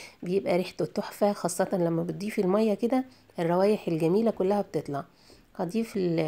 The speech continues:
المية بتاعتي، المعيار الرز المصري بحط له معيار ونص، آه، ناقص سنة يعني علشان يبقى مفلفل وطعمه لذيذ. هنبتدي نقلبهم تقليبة حلوة كده علشان الملح يتوزع كويس جدا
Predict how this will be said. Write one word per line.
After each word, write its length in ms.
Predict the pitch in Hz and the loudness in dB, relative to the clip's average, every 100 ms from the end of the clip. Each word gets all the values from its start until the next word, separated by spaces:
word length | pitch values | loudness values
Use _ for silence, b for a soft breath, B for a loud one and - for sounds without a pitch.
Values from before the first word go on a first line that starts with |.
| 151 156 160 | 0 0 0
المية 300 | 170 202 185 | 2 2 0
بتاعتي، 480 | - 226 247 269 285 B B 196 | 0 -2 0 -4 -4 B B -2
المعيار 560 | 170 165 165 180 185 | 0 0 0 2 2
الرز 360 | 170 165 175 175 | 2 2 0 0
المصري 400 | 160 208 254 254 | 0 0 0 0
بحط 340 | 208 - - | 0 -4 -4
له 120 | 175 170 | -2 0
معيار 380 | 156 151 180 | -2 -2 -2
ونص، 380 | 175 175 269 - - B B B | 0 2 2 0 -10 B B B
آه، 340 | - 170 170 170 | 0 2 2 0
ناقص 420 | 202 - 202 - | 0 -2 -4 2
سنة 240 | 196 196 185 | 4 4 4
يعني 260 | 214 254 311 | 2 2 0
علشان 420 | 208 170 - 165 | 0 -2 -2 -2
يبقى 180 | 156 165 | -2 -4
مفلفل 460 | 160 208 226 247 208 | -2 -2 0 0 2
وطعمه 640 | 175 170 160 160 165 190 | 0 0 -2 0 -2 -2
لذيذ. 480 | 190 175 - 180 - - b b b - 202 | -2 -2 -4 -14 -18 -20 b b b -12 -6
هنبتدي 380 | 202 - 196 | -6 -4 -2
نقلبهم 500 | 185 175 156 180 190 | -2 0 -2 0 -2
تقليبة 360 | 175 - 170 175 | -2 0 0 0
حلوة 320 | - 185 170 | 0 2 2
كده 220 | 165 196 | 2 2
علشان 400 | 175 151 - 165 | 2 0 -2 -2
الملح 380 | 151 151 185 - | 0 -2 -4 -4
يتوزع 420 | 160 185 185 170 | -4 0 0 0
كويس 400 | 165 185 185 175 | -2 -2 0 0
جدا 380 | 180 190 233 254 | 0 0 2 0